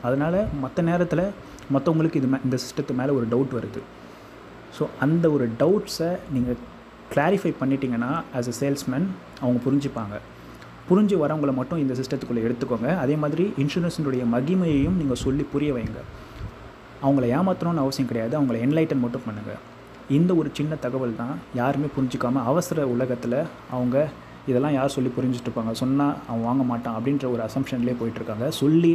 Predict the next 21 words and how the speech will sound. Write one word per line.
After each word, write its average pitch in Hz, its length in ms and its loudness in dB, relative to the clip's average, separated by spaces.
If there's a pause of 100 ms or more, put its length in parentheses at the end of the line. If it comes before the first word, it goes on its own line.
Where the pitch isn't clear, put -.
(100)
நான் 120 160 -2
நிறைய 120 200 -2
பேரை 123 140 -2
வாங்கி 120 280 -2
வச்சிருக்கேன். 113 500 -6 (800)
அப்போலோ 165 340 6
மியூனிக் 143 360 2
அப்படின்னு 131 280 -4
சொல்லப்படக்கூடிய 120 540 -4 (180)
ஒரு 113 160 -2
ஹெல்த் 127 240 0
இன்சூரன்ஸில் 123 500 0 (260)
நான் 110 100 0
ரெக்கார்ட் 151 400 2
கிரியேட் 131 220 -2
பண்ணி, 123 240 2 (480)
என்னுடைய 123 280 2
கிளஸ்டர் 139 380 0
ஹெட் 139 260 -2
கூட 123 120 0 (920)
பாண்டிச்சேரி 151 480 2